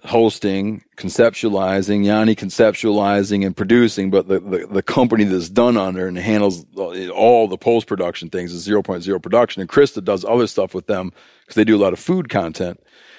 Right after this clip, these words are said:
And Krista is, oversaw the creation of the book and took a lot of, like, you know, she's worked for quite a number of famous, you know, celebrity chefs and, and other,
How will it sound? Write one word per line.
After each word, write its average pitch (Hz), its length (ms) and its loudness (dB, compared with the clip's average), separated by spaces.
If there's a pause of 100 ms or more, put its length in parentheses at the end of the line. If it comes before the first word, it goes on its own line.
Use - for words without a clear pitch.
(140)
And 104 120 -4
Krista 113 520 4 (400)
is, 110 560 2 (2000)
oversaw 131 1120 0
the 104 120 -6
creation 110 720 0 (100)
of 92 160 -4
the 90 60 -10
book 98 480 2 (120)
and 98 160 -2
took - 240 2
a 113 60 2
lot 107 400 0
of, 101 180 2
like, 95 360 -2 (480)
you 139 180 2
know, 127 140 6
she's 160 240 -4
worked 113 220 4
for 92 280 -2
quite 120 260 4
a 104 40 0
number 107 320 0
of 87 80 -8
famous, 101 680 -4
you 101 100 -8
know, 87 180 -8
celebrity 101 420 0
chefs 101 440 0
and, 85 120 -10
and 90 180 -6
other, 95 300 -2